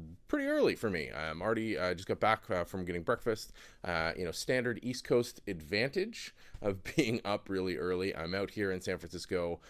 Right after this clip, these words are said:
uh, for the R S A twenty eighteen U S, uh, U S A conference. Um, so one of the biggest security, uh, conferences there is. Um, today, uh, Andrew Hay and I, uh, Andrew is the ciso at, uh, Leo Security.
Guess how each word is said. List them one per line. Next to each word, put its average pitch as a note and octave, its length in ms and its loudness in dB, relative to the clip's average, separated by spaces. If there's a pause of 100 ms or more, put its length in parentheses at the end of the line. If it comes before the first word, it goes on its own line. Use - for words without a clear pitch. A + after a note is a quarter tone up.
(180)
uh, D2 260 -4
for F2+ 340 2
the E2 240 -2
R A2 180 6
S G#2+ 160 0
A F#2+ 240 4
twenty G#2 300 -2
eighteen F#2 340 -4
U F2 160 -2
S, - 400 -6
uh, D#2 300 -2
U E2+ 100 -2
S - 120 -4
A C3 60 2
conference. - 520 -4 (280)
Um, E2 220 -4
so G2 140 -4
one F2 120 -2
of E2 60 -4
the E2+ 60 -4
biggest F#2 300 -4
security, E2 540 -4
uh, D2+ 120 -2
conferences E2 680 -6
there D2 340 -4
is. E2+ 360 -2 (300)
Um, D#2 300 -4
today, F#2 440 2
uh, D2+ 300 -2
Andrew E2+ 320 -2
Hay F2+ 420 2
and E2 300 -8
I, E2+ 480 -2
uh, - 60 -8
Andrew D#2+ 520 -4
is D2+ 200 -8
the D2+ 240 -4
ciso D#2+ 460 -4
at, - 280 -8
uh, D2 160 -6
Leo A2 320 4
Security. G#2 600 0